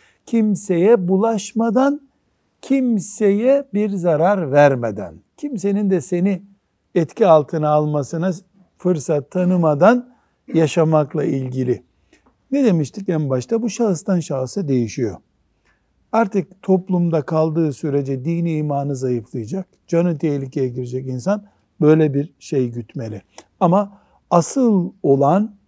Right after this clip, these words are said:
Müslümanın cihat mantıklı olması.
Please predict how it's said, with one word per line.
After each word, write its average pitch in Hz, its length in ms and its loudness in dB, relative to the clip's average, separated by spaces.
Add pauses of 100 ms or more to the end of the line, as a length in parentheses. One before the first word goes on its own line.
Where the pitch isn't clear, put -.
(340)
Müslümanın 170 1000 2 (1080)
cihat 143 440 4
mantıklı 120 540 -8
olması. 92 480 -14